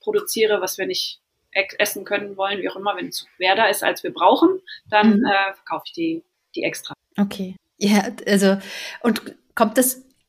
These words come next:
Speaker 2: öfters vor, dass ihr dann noch was zukaufen müsst, oder seid ihr mittlerweile wirklich
Speaker 1: Oh,
Speaker 2: schon
Speaker 1: ja,
Speaker 2: total
Speaker 1: natürlich.
Speaker 2: selbst?
Speaker 1: Äh, nee,
Speaker 2: Mhm.
Speaker 1: das ist auch mal so, die Leute denken, "Oh, Selbstversorger, ihr,
Speaker 2: <laughs>
Speaker 1: ihr,
Speaker 2: Ja.
Speaker 1: ihr baut euer ganzes Essen an." Nein, also so ist es
Speaker 2: Mhm.
Speaker 1: natürlich gar nicht. <laughs> Ähm,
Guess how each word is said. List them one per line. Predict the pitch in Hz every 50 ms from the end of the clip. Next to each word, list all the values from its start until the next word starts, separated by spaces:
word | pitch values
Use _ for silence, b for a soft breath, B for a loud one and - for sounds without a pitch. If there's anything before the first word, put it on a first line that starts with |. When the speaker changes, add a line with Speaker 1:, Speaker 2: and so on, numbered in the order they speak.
| _ _
Speaker 2:
öfters | - 214 208 - - - 349 349 - -
vor, | - - - 247 262 285 302
dass | 302 302 302 -
ihr | 294
dann | 285 269 247
noch | 240 240
was | 226 226 226
zukaufen | - 269 254 - 330 - 320 311
müsst, | 320 302 - 262
oder | 247 247
seid | 254 240 233 240
ihr | 240 233
mittlerweile | 233 226 226 233 233 208 208 202 208 190
wirklich | 190 214 285 277 - -
Speaker 1:
Oh, | -
Speaker 2:
schon | 208 196
Speaker 1:
ja, | - 226
Speaker 2:
total | 220 214 196 190 196
Speaker 1:
natürlich. | 196 277 285 - - 214
Speaker 2:
selbst? | - - - - -
Speaker 1:
Äh, | 220 214 214
nee, | 220 214 214 254 - -
Speaker 2:
Mhm. | -
Speaker 1:
das | 220 214 214
ist | - - -
auch | 233 220 -
mal | 254 196 202
so, | 196 208 190 - - -
die | 233
Leute | 196 202 214 214 214
denken, | - 196 - 226 -
"Oh, | 214 220 247 247 233 214
Selbstversorger, | 202 - 208 214 - - - 247 233 214 240 254 240 233 226 220 208
ihr, | 196
Speaker 2:
<laughs> | 208 269 294 285 320 294
Speaker 1:
ihr, | - 311
Speaker 2:
Ja. | 269 247 247 - - 262 226 - -
Speaker 1:
ihr | 214 196 - 180 202 - -
baut | - 202 196 208 -
euer | - 208 196 196 196
ganzes | 196 196 196 - - -
Essen | - - 202 - -
an." | 185 - 180 175
Nein, | 180 180 165 156 147
also | - 180 - - -
so | - 208
ist | 208 214 -
es | - 208
Speaker 2:
Mhm. | 214
Speaker 1:
natürlich | 208 233 254 247 - -
gar | - 175 180 220 233
nicht. | 220 220 - - - -
<laughs> | 262 - - - - 370 - - - - - - - - - - - - - - - - - - - _
Ähm, | 208 214 208 208 208 196 -